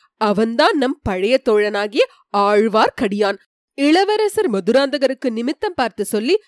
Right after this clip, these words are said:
அவர் மனத்தை கலக்கிவிட்டு வந்தியத்தேவன் அரண்மனைக்கு வெளியில் வந்தான். அங்கே சற்று தூரத்தில் நின்று காத்துக் கொண்டிருந்த வைத்தியர் மகன் அவனை நெருங்கி வந்து,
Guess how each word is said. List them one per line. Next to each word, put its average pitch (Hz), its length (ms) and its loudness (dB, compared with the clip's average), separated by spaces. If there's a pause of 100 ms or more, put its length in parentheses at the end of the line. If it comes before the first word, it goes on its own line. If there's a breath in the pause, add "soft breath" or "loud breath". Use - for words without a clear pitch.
அவர் 330 280 -2
மனத்தை 254 400 -2 (100)
கலக்கிவிட்டு 220 540 -2 (280 soft breath)
வந்தியத்தேவன் 320 800 0
அரண்மனைக்கு 269 640 0
வெளியில் 220 440 0
வந்தான். 208 320 -6 (280 soft breath)
அங்கே 262 380 2
சற்று 262 320 -4
தூரத்தில் 277 440 0
நின்று 247 280 -4
காத்துக் 269 400 -4
கொண்டிருந்த 208 380 -2
வைத்தியர் 202 360 -2
மகன் 220 300 -6
அவனை 214 320 -2
நெருங்கி 208 340 -4
வந்து, 208 320 2